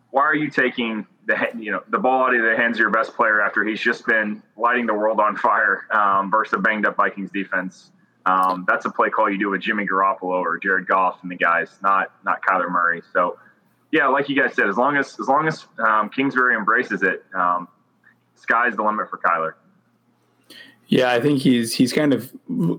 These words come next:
Speaker 2: gone a little bit away from these, his kicking in the red zone ways, which is nice to see. Um,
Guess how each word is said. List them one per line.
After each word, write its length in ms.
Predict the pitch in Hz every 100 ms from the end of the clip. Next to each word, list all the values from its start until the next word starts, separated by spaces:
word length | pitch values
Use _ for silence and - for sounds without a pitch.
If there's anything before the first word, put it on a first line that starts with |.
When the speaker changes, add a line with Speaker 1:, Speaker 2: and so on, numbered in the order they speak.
| 262
Speaker 2:
gone 260 | 143 131 127
a 60 | 117
little 240 | 117 120
bit 160 | 117 117
away 280 | 110 110 113
from 200 | 113 110
these, 280 | 107 107
his 340 | 117 107 107 135
kicking 300 | - 208 110
in 80 | 104
the 80 |
red 240 | 104 104 110
zone 200 | 110 104
ways, 300 | 104 104 104
which 140 | 113
is 100 | 110
nice 300 | 107 104 107
to 60 | 104
see. 440 | - 107 104 107
Um, 600 | 110 107 104 104 101 101